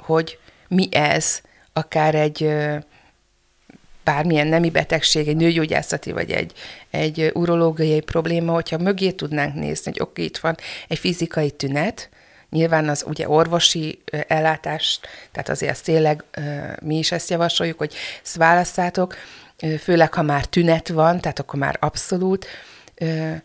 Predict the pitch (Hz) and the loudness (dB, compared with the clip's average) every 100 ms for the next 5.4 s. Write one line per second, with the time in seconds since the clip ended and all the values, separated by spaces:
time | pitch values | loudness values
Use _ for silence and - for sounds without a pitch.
0 | - - - 175 160 175 202 208 170 156 | -18 -10 -2 -2 2 2 2 2 2 2
1 | 151 160 156 156 160 202 185 156 - 160 | 0 0 -2 0 0 0 2 0 0 0
2 | 147 139 143 143 - 175 147 139 - - | 0 0 -4 -6 -6 -2 -2 -2 -2 -2
3 | 160 214 196 160 160 160 160 - 170 160 | 0 4 4 4 2 0 -2 -2 -2 0
4 | 82 147 - 139 151 143 147 160 160 - | -2 0 -2 -4 -6 -6 -4 -6 -10 -12
5 | - - - - | -12 -14 -12 -4